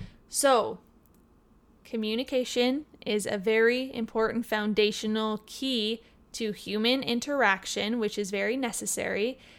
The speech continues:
And oftentimes, a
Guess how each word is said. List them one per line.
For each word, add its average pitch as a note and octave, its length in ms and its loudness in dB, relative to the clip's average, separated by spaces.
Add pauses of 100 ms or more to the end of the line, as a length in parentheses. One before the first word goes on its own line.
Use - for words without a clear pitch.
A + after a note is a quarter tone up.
(120)
And G#3+ 200 -2
oftentimes, A3+ 1080 2 (800)
a A3 360 6